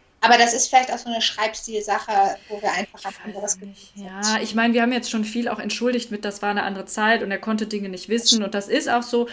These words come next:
Speaker 2: Und mit dem Schreibstil muss ich noch mal gucken, ob ich, ob man das noch mal vergleicht mit anderen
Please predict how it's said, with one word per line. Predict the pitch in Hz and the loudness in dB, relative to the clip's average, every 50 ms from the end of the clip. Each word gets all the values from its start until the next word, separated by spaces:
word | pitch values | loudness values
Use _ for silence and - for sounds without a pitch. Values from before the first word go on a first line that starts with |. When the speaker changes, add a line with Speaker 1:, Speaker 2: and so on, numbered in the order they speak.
| - - - - - | -8 -14 -14 -8 -4
Speaker 2:
Und | 214 | 0
mit | 208 220 220 | 0 2 2
dem | 226 208 | 2 0
Schreibstil | 208 - - - 196 208 240 240 - - - 240 240 233 226 - - - - _ _ - - 214 - - - - | -2 -4 -4 -2 0 0 0 0 -2 -6 -2 2 2 2 2 0 -2 -8 -18 _ _ -14 -14 -12 -12 -14 -4 0
muss | 220 262 294 | 2 4 4
ich | 277 254 - | 4 2 0
noch | 214 196 196 | -2 -4 -4
mal | 180 165 | -8 -8
gucken, | - 208 180 - 185 - | -6 -8 -8 -8 -8 -8
ob | - 185 208 | -8 -8 -8
ich, | 202 - - | -8 -8 -10
ob | 202 - - | -10 -8 -6
man | 196 196 | -6 -6
das | 185 185 - | -6 -6 -8
noch | 208 190 | -8 -10
mal | 190 185 | -10 -10
vergleicht | - - 185 180 175 175 180 202 214 - | -10 -10 -8 -6 -6 -4 -6 -6 -6 -8
mit | - - - - | -12 -12 -10 -10
anderen | 190 196 202 214 208 202 196 190 202 | -8 -6 -6 -6 -6 -8 -10 -10 -12